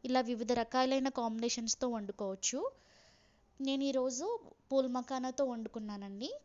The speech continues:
మీరు కూడా తప్పకుండా ఈ కూరను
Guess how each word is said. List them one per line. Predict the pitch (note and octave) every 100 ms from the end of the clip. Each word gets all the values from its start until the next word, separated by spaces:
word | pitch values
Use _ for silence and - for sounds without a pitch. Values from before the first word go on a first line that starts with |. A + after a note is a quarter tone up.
| _ _ - - _ B3
మీరు | B3 C4+
కూడా | C#4 C#4 C4+ A#4+ D5+ - -
తప్పకుండా | B3 - C4+ C4+ B3+ C#4
ఈ | C4
కూరను | C4 A#3+ A3+ A#3 A#3